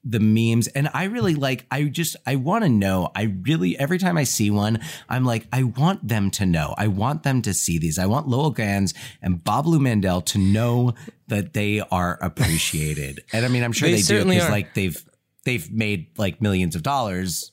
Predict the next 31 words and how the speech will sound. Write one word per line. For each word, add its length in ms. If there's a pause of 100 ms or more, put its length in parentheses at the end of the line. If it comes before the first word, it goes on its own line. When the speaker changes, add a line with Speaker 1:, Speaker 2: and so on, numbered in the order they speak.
(640)
Speaker 2:
Sure. 260
Speaker 1:
More 200
than 160
that, 340
probably. 380 (220)
Speaker 2:
So, 280
Speaker 1:
But 320
Speaker 2:
um, 500 (400)
yeah, 300
I 120
mean, 200
on 100
the 80
last 300
episode, 640 (240)
we 80
were 80
talking 360
about 280
this 160
wonderful 480
writing 340
team, 380 (360)
and 680 (1200)
somehow 800
I 180
said 380
that 300
we 120
would 100
be 200